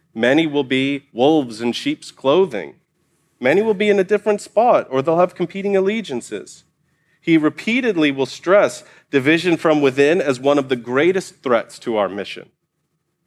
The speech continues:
And since the Lord has blessed me with a ministry of discomfort, I need, I need to press on all of us here a little bit.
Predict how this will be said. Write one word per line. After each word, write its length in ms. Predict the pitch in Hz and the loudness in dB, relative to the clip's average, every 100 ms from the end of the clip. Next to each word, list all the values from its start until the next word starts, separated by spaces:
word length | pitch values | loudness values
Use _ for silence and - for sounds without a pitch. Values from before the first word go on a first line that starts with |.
| _ _ _ _ _ _ _ | _ _ _ _ _ _ _
And 140 | 143 135 | -6 -6
since 300 | - 156 156 | 0 -2 0
the 120 | 151 | 0
Lord 540 | 131 151 151 143 135 _ _ _ _ _ _ _ _ _ _ _ | 2 4 4 2 -4 _ _ _ _ _ _ _ _ _ _ _
has 240 | - 151 | -2 -2
blessed 500 | 127 127 160 151 - | -2 0 0 0 -2
me 220 | 139 151 | 2 2
with 240 | 180 160 135 | 2 0 0
a 60 | |
ministry 540 | 117 131 156 - 147 131 | 0 2 2 0 -2 -2
of 140 | 110 | -2
discomfort, 760 | 110 - - 143 135 180 240 - _ _ _ _ _ _ - | -6 -8 -2 -2 0 -2 -2 -8 _ _ _ _ _ _ -2
I 220 | 139 151 | 0 0
need, 280 | 156 170 147 _ _ _ _ _ | 0 -2 -4 _ _ _ _ _
I 320 | 123 147 165 170 | -4 0 0 0
need 160 | 175 | -2
to 80 | 170 | -2
press 240 | - 214 | -4 -2
on 100 | 220 | 2
all 180 | 220 240 | 4 4
of 80 | 214 | 2
us 120 | 196 | -2
here 180 | - 165 | -2 -2
a 80 | 139 | 0
little 220 | 123 113 | 0 -2
bit. 200 | 98 95 | -6 -14